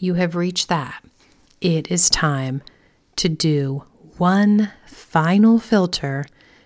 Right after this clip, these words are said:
before you put it into bottles. And I will tell you, not only have I been tempted, I have skipped that final filter. And I will also tell you, I have always regretted it,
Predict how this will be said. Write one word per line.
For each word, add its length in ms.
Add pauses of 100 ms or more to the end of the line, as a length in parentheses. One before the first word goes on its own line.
(120)
before 340
you 200
put 200
it 120
into 320
bottles. 640
And 100
I 100
will 140
tell 320
you, 240 (420)
not 220
only 280
have 120
I 140
been 180
tempted, 640
I 120
have 800 (360)
skipped 580 (100)
that 300
final 440
filter. 600 (840)
And 140
I 100
will 160
also 320
tell 240
you, 380
I 120
have 160 (160)
always 540 (100)
regretted 500
it, 160